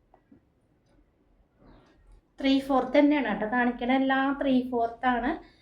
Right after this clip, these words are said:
ഏഹ്, സിബ് തന്നെയാണ് എല്ലാത്തിനും കൊടുത്തേക്കണത് കേട്ടോ. അടുത്തത് വരുന്നത് ഇതാണ് കേട്ടോ. അപ്പൊ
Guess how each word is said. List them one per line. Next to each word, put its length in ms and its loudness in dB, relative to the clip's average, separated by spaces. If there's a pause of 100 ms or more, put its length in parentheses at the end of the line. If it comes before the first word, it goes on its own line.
(260)
ഏഹ്, 160 -4
സിബ് 300 -2
തന്നെയാണ് 380 4
എല്ലാത്തിനും 520 -2
കൊടുത്തേക്കണത് 480 -2
കേട്ടോ. 200 -6 (3000)
അടുത്തത് 340 -4
വരുന്നത് 360 2
ഇതാണ് 340 0
കേട്ടോ. 220 -2 (1300)
അപ്പൊ 260 -10